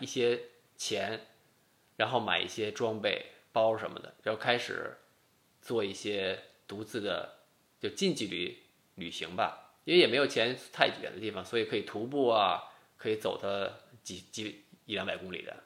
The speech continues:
然后去看一看周围，发现，哎，比钱更重要的，或者是比那些大城市里边所要的这种需求的这种欲望，满足你自己欲望的这种的，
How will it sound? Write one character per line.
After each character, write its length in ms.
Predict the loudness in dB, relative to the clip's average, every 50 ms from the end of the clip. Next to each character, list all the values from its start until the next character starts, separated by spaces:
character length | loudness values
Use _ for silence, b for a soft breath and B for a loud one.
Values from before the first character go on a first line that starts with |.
| _ -12
然 120 | -8 -8
后 100 | -8 -8
去 140 | -10 -10 -10
看 240 | -6 -2 -2 -2 -2
一 40 |
看 160 | -2 -6 -8 -6
周 120 | -6 -6
围， 240 | -4 -6 -8 -10 -14 -16 _ _ _ 0
发 140 | 0 2
现， 200 | 2 2 0 -2 B B B B B B B B
哎， 180 | -2 -2 -2 -2 B B B B B B B B _
比 160 | -4 -4 -2
钱 320 | -2 -2 0 0 0 2
更 260 | 2 2 2 2 2 0
重 180 | 0 0 0
要 220 | 2 0 0 0 -2
的， 180 | -4 -6 -6
或 160 | -4 -2 -2
者 80 | -2 -2
是 120 | -4 -6
比 300 | -6 -6 -6 -8 -8 -10 -18 _ _ _ _ _ _ _ _ _ _ _ _ _ _ _ _ _ -10
那 100 | -8 -4
些 160 | -2 -2 0
大 220 | 2 4 4 4
城 220 | 4 2 -2 -4 -4
市 200 | -2 -2 -2 -2
里 100 | -2 -4
边 140 | -4 -6 -8
所 160 | -6 -8 -4
要 240 | 0 2 2 2 2
的 60 | 0
这 80 | -2 -4
种 100 | -6 -6
需 240 | -6 -4 -4 -4 -2
求 160 | -2 -2 -2
的 60 | -2
这 60 | -4
种 80 | -4 0
欲 160 | 2 4 8
望， 320 | 10 10 8 8 4 -2 -2
满 160 | 0 0 0
足 80 | 0 0
你 100 | 0 0
自 140 | -2 -4 -4
己 160 | -4 -2 0
欲 140 | 0 4 6
望 160 | 6 4 4
的 80 | 2 -2
这 80 | -6 -6
种 160 | -8 -8 -8
的， 180 | -10 -12 -12